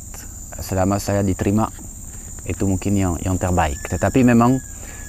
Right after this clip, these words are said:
ada sedikit rasa kegagalan itu dalam, dalam hati saya. Em, karena dalam kondisi yang ada,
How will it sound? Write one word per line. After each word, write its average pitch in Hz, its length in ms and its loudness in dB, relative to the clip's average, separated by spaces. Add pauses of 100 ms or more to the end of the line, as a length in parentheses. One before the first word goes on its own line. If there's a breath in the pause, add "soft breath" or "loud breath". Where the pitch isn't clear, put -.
ada 95 320 2
sedikit 107 500 0
rasa 95 300 0
kegagalan 104 720 0
itu 92 160 -4
dalam, 90 560 -2
dalam 90 260 0
hati 92 320 -2
saya. 87 400 0 (960 loud breath)
Em, 87 960 2 (1300)
karena 95 340 2
dalam 95 160 4
kondisi 98 480 2
yang 95 160 2
ada, 98 480 2